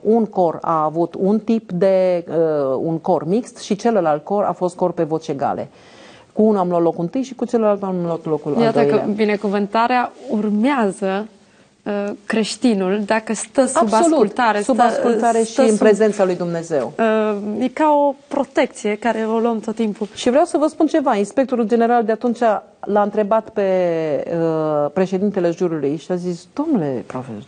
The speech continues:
Speaker 1: ce părere aveți despre dirijoarea aceasta, despre femeia aceasta?” Și el a zis: „Domnule, trebuie să-i aduceți elogii.” Omul ăla nu știa că eu sunt pocăită și sunt repudiată cumva de inspectoratul de atunci.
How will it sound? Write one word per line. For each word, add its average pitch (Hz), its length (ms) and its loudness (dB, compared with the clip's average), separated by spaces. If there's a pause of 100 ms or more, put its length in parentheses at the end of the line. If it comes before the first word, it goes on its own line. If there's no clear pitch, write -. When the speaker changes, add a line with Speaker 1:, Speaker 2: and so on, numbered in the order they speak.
Speaker 1:
ce - 160 -4
părere 185 300 2
aveți 143 380 -4
despre 139 260 -6
dirijoarea 139 540 -2
aceasta, - 400 -10
despre 143 320 -8
femeia 143 300 -6
aceasta?” 143 340 -12 (460)
Și - 120 -6
el 190 80 4
a 185 40 2
zis: 170 220 -4
„Domnule, 170 460 -4 (600)
trebuie 170 240 -4
să-i 160 140 0
aduceți 147 420 -2
elogii.” 151 580 0
Omul 185 200 2
ăla 175 100 2
nu 208 80 2
știa 202 180 2
că 170 100 -4
eu 160 80 2
sunt 156 120 -4
pocăită 170 320 -2
și 165 160 -4
sunt 170 160 0
repudiată 175 580 0
cumva 147 380 -2
de 127 360 -2 (380)
inspectoratul 147 580 -2
de 143 80 -4
atunci. 139 320 -4